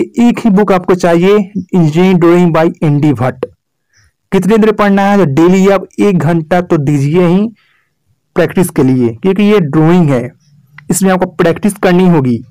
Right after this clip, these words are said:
जब आप practice करेंगे तभी ये बढ़िया हो सकता है। तो daily आपको एक घंटा तो देना ही चाहिए, ठीक है ना।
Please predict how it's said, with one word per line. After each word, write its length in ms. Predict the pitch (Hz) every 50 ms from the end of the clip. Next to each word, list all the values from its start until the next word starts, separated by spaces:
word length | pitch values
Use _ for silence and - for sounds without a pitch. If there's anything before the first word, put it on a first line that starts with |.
| _ _ _ _ -
जब 60 | 170
आप 100 | 156 151
practice 340 | - 170 156 156 180 202 185
करेंगे 320 | - 190 180 180 180 185 185
तभी 260 | 180 185 170 165 180
ये 80 | 185 175
बढ़िया 340 | 151 147 156 147 151 175 170
हो 120 | 165 170 165
सकता 280 | 165 170 175 - 180
है। 60 | 175 175
तो 80 | 180 160
daily 460 | 143 139 165 175 180 202 214 226 220 - _ _ _ _ -
आपको 260 | 170 160 156 - 180 180 190
एक 80 | 190 175
घंटा 320 | 143 151 160 160 156 180 175
तो 120 | 175 175 156
देना 280 | 143 147 147 147 143
ही 160 | 139 147 156
चाहिए, 480 | 143 - 147 123 117 110 104 - 127 - _ _ _ _ _ _ _ _ -
ठीक 120 | - 170
है 80 | 208 185
ना। 180 | 156 117 104